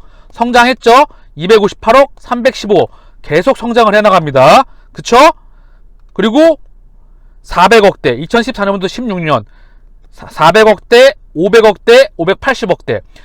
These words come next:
계속 삼십 프로 가까운 성장률을 보이죠. 그러다가 다시 한번 이제 성장이 꺾이게 돼요. 한번 볼게요.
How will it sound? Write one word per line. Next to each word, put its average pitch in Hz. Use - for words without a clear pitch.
계속 233
삼십 294
프로 254
가까운 208
성장률을 220
보이죠. 147
그러다가 185
다시 147
한번 190
이제 175
성장이 214
꺾이게 254
돼요. 127
한번 127
볼게요. 135